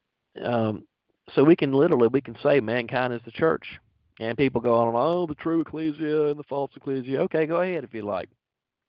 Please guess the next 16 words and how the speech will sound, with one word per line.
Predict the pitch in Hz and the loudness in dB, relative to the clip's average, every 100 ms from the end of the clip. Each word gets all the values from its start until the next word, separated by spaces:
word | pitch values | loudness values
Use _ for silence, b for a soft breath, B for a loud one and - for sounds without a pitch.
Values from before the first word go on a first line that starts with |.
| _ _ - | _ _ -2
Go | 180 | 0
ahead. | 170 156 170 _ _ _ _ _ _ _ _ - | 2 0 -4 _ _ _ _ _ _ _ _ 0
Go | 165 | 2
ahead | 160 | 2
if | 143 | 0
you | 117 | -2
like, | 107 107 - | 0 0 -2
and | 113 107 | -12 -2
fall | 117 127 | 0 2
right | 117 127 | 0 -2
back | - 131 127 | -4 -6 -6
into | 123 123 | -6 -2
idol | 101 110 95 | 0 0 -2
worship. | 98 90 92 - _ _ _ _ _ _ _ _ _ _ | -4 -8 -10 -14 _ _ _ _ _ _ _ _ _ _
Okay? | 98 - 113 110 117 - _ | -8 0 2 2 -2 -8 _
Uh, | 117 113 107 | -4 0 0